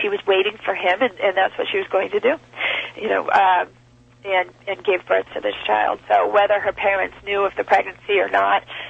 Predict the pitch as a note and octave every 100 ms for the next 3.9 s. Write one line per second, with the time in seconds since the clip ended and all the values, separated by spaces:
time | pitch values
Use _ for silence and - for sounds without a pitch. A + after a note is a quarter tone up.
0 | - - G#3+ G#3+ F#3 F#3 F#3+ G#3 F#3+ -
1 | G3 F#3+ G3 - - F2+ - - - G2
2 | G3+ - G3 G#3 G#3 A#3 A#3 G#3+ G3+ F#3+
3 | F#3 F#3 - - G2 - - C#2+ G2+